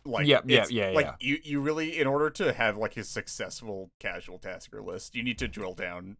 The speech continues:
Speaker 1: like, find the identity of what you want the deck to be, and then, like, build heavily toward that. Because, I, like,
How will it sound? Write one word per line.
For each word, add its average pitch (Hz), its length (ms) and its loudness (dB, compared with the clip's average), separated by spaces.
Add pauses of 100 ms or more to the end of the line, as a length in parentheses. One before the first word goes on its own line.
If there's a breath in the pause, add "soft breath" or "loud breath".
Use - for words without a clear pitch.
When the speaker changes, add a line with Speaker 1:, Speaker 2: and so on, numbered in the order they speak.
Speaker 1:
like, 110 140 -6
find 95 340 -4
the 98 100 -2
identity 92 440 -8
of 87 160 -10
what 90 120 -6
you 90 120 -10
want 90 160 -10
the 98 40 -12
deck 90 260 -12
to 107 60 -14
be, 95 300 -10
and 101 100 -6
then, 95 80 -12
like, 90 160 -14 (120)
build 95 220 -2
heavily 95 300 -6
toward 95 380 -12
that. 90 260 -6
Because, 113 220 -2
I, 113 160 0
like, 120 280 -2